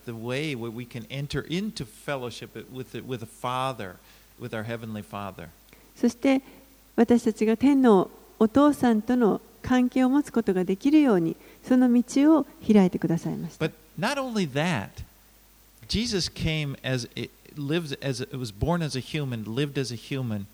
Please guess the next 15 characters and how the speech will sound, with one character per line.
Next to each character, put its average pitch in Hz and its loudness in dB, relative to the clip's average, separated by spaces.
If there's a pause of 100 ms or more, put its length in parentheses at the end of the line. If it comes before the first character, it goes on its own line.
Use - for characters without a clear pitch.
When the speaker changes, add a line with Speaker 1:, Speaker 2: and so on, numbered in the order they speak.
(400)
Speaker 1:
and 127 -2
he 139 -2 (100)
demonstrated, 117 0 (400)
he 143 -4
was 139 -2
an 139 -6
example 131 -4
to 120 -10
follow 147 -2
of 110 -8
one 151 -2 (100)
who 127 -8
lived 120 -4 (840)
in 113 -6
dependence 123 -4